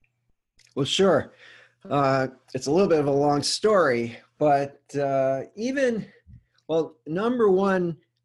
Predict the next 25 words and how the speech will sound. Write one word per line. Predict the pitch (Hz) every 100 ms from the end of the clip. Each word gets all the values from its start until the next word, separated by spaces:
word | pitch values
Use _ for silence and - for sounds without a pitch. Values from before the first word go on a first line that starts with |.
| 247
I, | 143 -
I | 143
know | 160 185
you | 202 170
talk | 175 170 165 -
to | 170 147
a |
lot | 139 143 147
of | 143 131
guests | 139 139 139 -
about | 117 123 120 120 120
non-clinical | 120 151 170 156 - 123 117 117 110
re-, | 113 - _
careers, | - 127 117 95 95 104 - - _ _ _ _ _ _ 123
and | 131 135 135 135 139
I've | 147
always | 180 240 226 202
had | 185 180 170
a | 147
non-clinical | 151 156 151 - 156 147 - 139
career, | - 139 143 139 127 127 131 _ _ _ -
which | 127 147 -
was, | 147 147 135 131
uh, | 147 143
writing. | 139 170 180 101 90